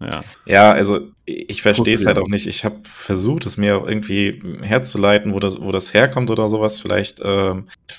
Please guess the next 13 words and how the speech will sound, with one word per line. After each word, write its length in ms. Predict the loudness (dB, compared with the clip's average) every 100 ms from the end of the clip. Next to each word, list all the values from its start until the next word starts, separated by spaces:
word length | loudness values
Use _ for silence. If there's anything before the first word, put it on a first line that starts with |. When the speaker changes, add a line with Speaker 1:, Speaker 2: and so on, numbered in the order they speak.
| _ 0
Speaker 2:
ein 220 | 0 2
Ansatz, 380 | 0 2 2 0
wo 80 | -6
ich 80 | -2
dachte, 300 | -4 0 2
ja, 160 | 2
vielleicht 420 | 2 2 2 0
liegt's 220 | -10 -8 0
daran. 400 | 2 2 0 -2
Ich 200 | -4 2
war, 460 | 4 4 2 0
ähm, 540 | -2 -2 -2 -2 -4 -4 -4
überrascht, 720 | -2 0 2 0 -2 -12